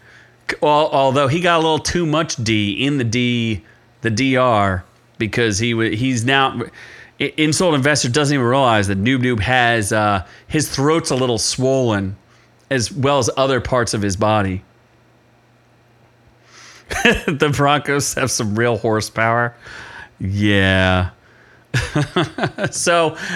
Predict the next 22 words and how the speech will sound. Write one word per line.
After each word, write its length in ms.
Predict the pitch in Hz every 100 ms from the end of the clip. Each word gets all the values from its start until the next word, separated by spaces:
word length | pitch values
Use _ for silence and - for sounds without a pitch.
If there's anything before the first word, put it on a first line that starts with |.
| 139
that 400 | 110 156 208 233
was 160 | 214 170
an 80 | 185
outrage. 580 | 190 175 123 113 110 131
I, 300 | 143 135 80
I 40 | 123
think 220 | 190 185
I 60 | 160
have 240 | 160 139
five. 440 | - 165 165 170 127
Do 120 | 156
I 60 |
have 100 | 151
five 400 | - - 151 151
facts 440 | - 143 143 143 -
about 380 | 127 135 135 120
that 100 | 120
you 120 | 110
didn't 240 | 139 143
know 160 | 135 139
about 280 | 131 117 107
Blucifer? 600 | 123 123 127 143 139